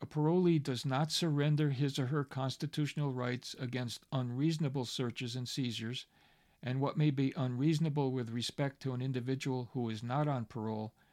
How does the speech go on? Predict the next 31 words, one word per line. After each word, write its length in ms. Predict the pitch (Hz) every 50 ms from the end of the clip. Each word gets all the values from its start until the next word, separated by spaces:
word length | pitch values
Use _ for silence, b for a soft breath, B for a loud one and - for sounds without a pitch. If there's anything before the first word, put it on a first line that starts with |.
| b b b b
may 280 | - 120 135 147 160
be 200 | 156 143 139 131
reasonable 640 | 123 123 135 143 135 123 135 123 120 123 120 120 113
with 240 | 117 120 117 123 123
respect 480 | 120 117 - - - 123 117 - -
to 80 | - 123
one 260 | 113 110 117 113 110 101
who 200 | 98 127 - -
is. 460 | - 147 123 110 98 101 - - - - _ _ _ b b b b b b b b b b b b b
Accordingly, 600 | - - - 160 151 147 156 151 143 143 139 - -
a 100 | 123 117
search 500 | 117 - - - 151 160 170 156 - - - -
of 140 | 127 120 113
a 60 | 110
parolee 720 | - - 135 123 127 135 147 151 143 139 135 131 131 143 - -
undertaken 560 | 131 117 120 110 - - 127 127 127 135 117
by 160 | 113 117 113
a 60 | 107
parole 400 | 98 - - 135 135 147 151 135
officer 440 | 123 120 120 127 120 - - 127 120
is 260 | 117 - 160 127 117
constitutional 1080 | - - 131 131 123 - - - 120 - - - 160 151 156 - 131 131 131 131 139 - b b b b b b b b b b b b
if 140 | - 117
the 140 | - - 127
conduct 560 | - - - 147 151 160 165 156 151 139 -
of 100 | 147 131
the 80 | 135 131
parole 400 | - - 147 139 131 135 131 123
officer 420 | 113 113 110 - 127 - - 131
was 260 | 120 113 113 107 - -
rationally 720 | 120 117 120 131 131 - - 151 143 143 139 139 143